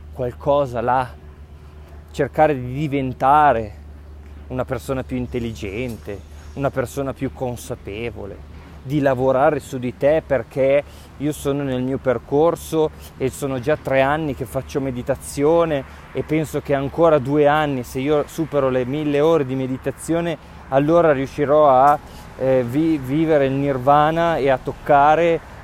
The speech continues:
eh, e a mangiare cena con Yogananda, anche se è morto.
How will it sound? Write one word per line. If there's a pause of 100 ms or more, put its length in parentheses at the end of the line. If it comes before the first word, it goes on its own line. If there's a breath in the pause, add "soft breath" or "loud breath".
eh,
e
a
mangiare
cena
con
Yogananda,
anche
se
è
morto.